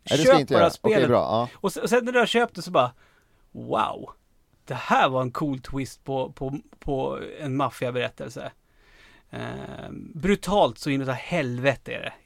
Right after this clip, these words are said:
Speaker 2: Så jävla blodigt. Ehm, på, på, jag låter jävligt po-, positiv när jag säger det, men det, det är liksom brutalt. Alltså det... Du kommer s-, förstå när du spelar det, men det är otroligt förlösande och skönt att ha ihjäl de här svinen som finns i spelet.
Speaker 1: Ja, bra,
Speaker 2: Ehm,
Speaker 1: bra, bra.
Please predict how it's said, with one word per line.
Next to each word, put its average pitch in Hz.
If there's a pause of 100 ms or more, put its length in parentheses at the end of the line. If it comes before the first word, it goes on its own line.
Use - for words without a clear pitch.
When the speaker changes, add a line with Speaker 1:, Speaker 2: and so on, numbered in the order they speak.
Speaker 2:
Så 156
jävla 139
blodigt. 131 (680)
Ehm, 120 (100)
på, - (560)
på, 185 (460)
jag 143
låter 143
jävligt 127
po-, -
positiv 139
när 139
jag 127
säger 143
det, 123
men 139
det, 165
det 170
är 170
liksom 160
brutalt. 160 (260)
Alltså 180
det... 220 (1000)
Du 208
kommer 233
s-, 208
förstå 220
när 190
du 175
spelar 165
det, 139
men 143
det 160
är 185
otroligt 180
förlösande 147
och 120
skönt 123
att 127
ha 131
ihjäl 131
de 120
här 123
svinen 127
som 117
finns 127
i 123
spelet. 123
Speaker 1:
Ja, 104
bra, 80
Speaker 2:
Ehm, 60
Speaker 1:
bra, 53
bra. 50